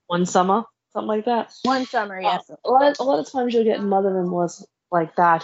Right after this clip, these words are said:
Speaker 1: when it's their child that died, be it the father or the mother, where they're kind of almost spiteful and vindictive and controlling, you know, or, and
Speaker 2: Ruthie was none of those.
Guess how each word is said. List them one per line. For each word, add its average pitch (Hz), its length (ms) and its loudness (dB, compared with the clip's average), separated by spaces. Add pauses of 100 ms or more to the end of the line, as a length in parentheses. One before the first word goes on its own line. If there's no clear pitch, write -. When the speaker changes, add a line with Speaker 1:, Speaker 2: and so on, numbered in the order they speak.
Speaker 1:
when 160 300 -4 (760)
it's - 200 -4
their 175 160 4
child 165 420 -4
that 151 140 -6
died, 151 320 -6
be 160 120 -4
it 147 100 -6
the 151 80 -6
father 156 340 0
or 156 140 -4
the 156 100 -4
mother, 151 320 -4
where 151 160 -4
they're 156 120 -4
kind 170 340 -2
of 156 100 0
almost 147 640 -6 (140)
spiteful 175 580 0
and 147 140 -6
vindictive 151 760 -2
and 147 240 -6
controlling, 151 840 0 (360)
you 165 140 -2
know, 151 300 2
or, 139 360 -2 (600)
and 151 260 0
Speaker 2:
Ruthie 339 480 0
was 254 240 4
none 233 240 0
of 196 160 -8
those. 151 480 -8